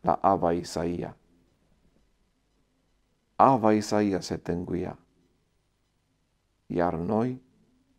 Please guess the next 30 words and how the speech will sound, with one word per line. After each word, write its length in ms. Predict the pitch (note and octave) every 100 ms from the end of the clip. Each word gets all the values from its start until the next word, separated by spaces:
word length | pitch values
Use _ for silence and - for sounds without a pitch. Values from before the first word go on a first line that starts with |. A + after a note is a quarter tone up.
| _ _ _ _ _ _
suntem 480 | - A2 G#2+ F#2 F2+
departe. 720 | F#2 - G#2+ - - - - _ _ _ _ _ _ _ _ _ _ _ _ _
Măcar 320 | G2+ C3 C3
să 140 | B2+
învățăm 480 | A#2 A2 G#2 A#2 G#2+
din 180 | F2+ E2
aceste 480 | E2+ - G2 - -
cuvinte 540 | - E2 G2 G2 F2+
ale 220 | D#2+ E2+ -
Avei 380 | F2 F2 E2+
Isaia 560 | - - E2+ E2+ F#2 - _ _ _ _ _
starea 580 | - - A2 G#2 F2
de 200 | E2 E2+ -
adâncă 800 | - F2 E2+ A2 A2 - G2 - - _ _ _ _
căință 540 | G2+ G2+ G2+ F2 -
pe 140 | -
care 220 | - E2 -
trebuie 320 | - F2+ -
să 160 | -
o 40 | -
avem 320 | F#2+ E2+ F2
de 100 | F#2
lumea 400 | F#2 - F2+ F2+ _
aceasta, 540 | - - - - B2+ - _ _ _ _ _ _ _ _
în 280 | A#2 A2+
lumea 240 | G#2 G#2 F2+
aceasta 320 | F2 F#2 F2+
pentru 280 | - F2 -
păcatele 560 | E2 E2 E2+ - - -
noastre 460 | F2+ G#2 - C3+